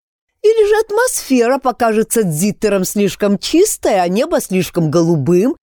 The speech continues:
и возникнет неодолимое желание как-нибудь все это испоганить. Озоновая дыра покажется слишком маленькой или климат слишком холодный.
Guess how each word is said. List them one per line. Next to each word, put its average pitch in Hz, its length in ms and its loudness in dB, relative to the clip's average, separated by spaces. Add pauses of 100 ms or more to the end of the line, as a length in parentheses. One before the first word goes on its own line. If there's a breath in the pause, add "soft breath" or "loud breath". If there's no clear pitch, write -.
(160)
и 202 100 -2
возникнет 214 640 0
неодолимое 220 720 2
желание 294 540 0 (100)
как-нибудь 381 600 -2
все 180 240 -2
это 156 200 0
испоганить. 127 880 -4 (520)
Озоновая 427 600 0
дыра 185 420 2
покажется 285 640 -2
слишком 277 500 0
маленькой 262 680 2
или 165 320 -2
климат 170 500 -2
слишком 233 520 -4
холодный. 269 680 -2